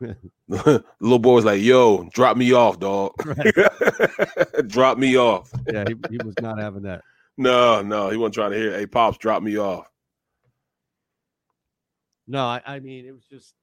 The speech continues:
Speaker 1: I didn't feel like it, it didn't feel like there was any real payoff.
Speaker 2: Nope.
Speaker 1: You know, like, we sat through it. There was some good writing. There was some good acting.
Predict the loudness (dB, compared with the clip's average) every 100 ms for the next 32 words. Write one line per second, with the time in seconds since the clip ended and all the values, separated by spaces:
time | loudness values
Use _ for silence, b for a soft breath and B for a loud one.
0 | _ _ _ _ _ _ _ _ -8 -6
1 | -6 -6 -4 -4 -4 -6 -10 -10 _ _
2 | _ _ _ _ _ _ _ _ _ _
3 | -8 -8 -8 -8 -8 -6 -8 -10 -8 -8
4 | -8 -10 -8 -8 -6 -8 -12 _ _ _
5 | _ _ -14 -10 -8 -8 -10 _ _ _
6 | _ _ -14 -12 -10 -12 -16 _ _ _
7 | _ -18 -12 -8 -8 -10 -10 -8 -8 -10
8 | _ _ _ -14 -12 -12 -12 -6 -6 -4
9 | -6 -6 -8 -10 -12 -14 -14 -10 -8 -6
10 | -8 -10 -12 -12 -14